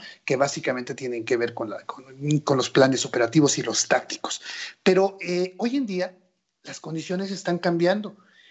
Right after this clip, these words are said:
y hay un, es, estamos viviendo un momento de incertidumbre internacional, bueno, un momento de incertidumbre global ¿no?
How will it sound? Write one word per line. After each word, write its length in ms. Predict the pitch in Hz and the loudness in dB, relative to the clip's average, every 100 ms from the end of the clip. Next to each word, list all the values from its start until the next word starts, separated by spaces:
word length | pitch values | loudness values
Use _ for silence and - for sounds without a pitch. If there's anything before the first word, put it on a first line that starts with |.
| _ | _
y 240 | 165 175 | 2 6
hay 180 | 180 214 | 8 6
un, 300 | 226 185 214 | 2 -2 -2
es, 260 | 170 165 - 156 | -2 -4 -6 -10
estamos 440 | 180 - 196 220 | -10 -2 -2 -2
viviendo 420 | 190 175 180 175 - | -4 -4 -4 -6 -4
un 120 | 180 | -4
momento 360 | 175 175 175 180 | -2 -4 -4 -2
de 80 | |
incertidumbre 720 | 156 - 143 - 135 156 151 - | -2 -2 -8 -4 2 2 2 0
internacional, 960 | 156 156 156 139 143 - 147 151 180 151 | 0 4 2 2 -2 -4 -4 2 2 2
bueno, 160 | 170 | 0
un 120 | 160 | 2
momento 260 | 170 170 175 | 2 2 4
de 60 | 180 | 4
incertidumbre 560 | - 123 151 160 165 | 2 -2 -2 2 2
global 680 | 147 147 143 131 151 175 170 _ _ _ _ - | 4 6 8 6 6 4 0 _ _ _ _ -12
¿no? 260 | 143 202 | -8 -8